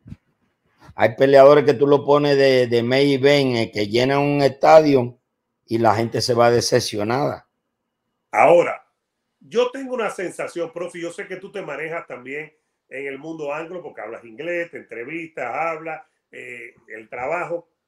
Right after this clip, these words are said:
Speaker 2: Yo tengo la sensación que en inglés los periodistas, la prensa estadounidense,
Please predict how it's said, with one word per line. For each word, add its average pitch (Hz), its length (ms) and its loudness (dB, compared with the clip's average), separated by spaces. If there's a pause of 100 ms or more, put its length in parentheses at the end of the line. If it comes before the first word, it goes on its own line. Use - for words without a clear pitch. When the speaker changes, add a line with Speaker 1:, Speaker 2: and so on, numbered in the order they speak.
(240)
Speaker 2:
Yo 190 200 -12
tengo 196 240 -10
la 170 120 -6
sensación 160 760 -14
que 139 120 -16
en 127 80 -16
inglés 123 720 -12 (320)
los 113 300 -14 (260)
periodistas, 127 580 -10
la 113 160 -8
prensa 147 360 -10
estadounidense, 120 1080 -12